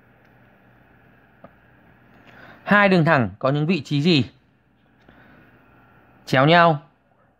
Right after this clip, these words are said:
cắt nhau, song song và trùng nhau. Đấy. Hai đường thẳng có rất nhiều vị trí, nhưng quy chung lại thành hai dạng. Đường, vị trí là gì? Hai đường thẳng mà cùng nằm trong một mặt phẳng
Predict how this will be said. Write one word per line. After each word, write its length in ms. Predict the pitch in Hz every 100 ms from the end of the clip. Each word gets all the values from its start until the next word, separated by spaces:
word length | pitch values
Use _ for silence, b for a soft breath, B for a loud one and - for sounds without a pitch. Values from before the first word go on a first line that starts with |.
| _
cắt 200 | 196 190
nhau, 380 | 170 160 151 131 _ _ _
song 300 | - 170 160
song 320 | 170 160 147 - _ _ _
và 100 | - -
trùng 200 | - 131
nhau. 320 | 131 147 131 - _ _ _ _ _ _ _
Đấy. 300 | 131 113 127 b b b -
Hai 220 | 139 143 147
đường 120 | 127
thẳng 180 | 127 104
có 120 | 123
rất 160 | 165
nhiều 140 | 160 120
vị 120 | 127
trí, 280 | 123 120 139 b b b
nhưng 320 | 170 220 214 202
quy 200 | - 196
chung 220 | 190 190 175
lại 140 | 127
thành 160 | 123 113
hai 180 | 147
dạng. 220 | 135 139 135 -
Đường, 260 | - 131 - - -
vị 140 | 127
trí 220 | 127 123 131
là 100 | 156
gì? 240 | 123 101 B B B B -
Hai 280 | 190 208 190
đường 140 | 165
thẳng 220 | 160 113
mà 80 | 113 -
cùng 240 | 165 143
nằm 180 | 147 135
trong 140 | 165
một 100 | 156
mặt 120 | 127 123
phẳng 240 | 135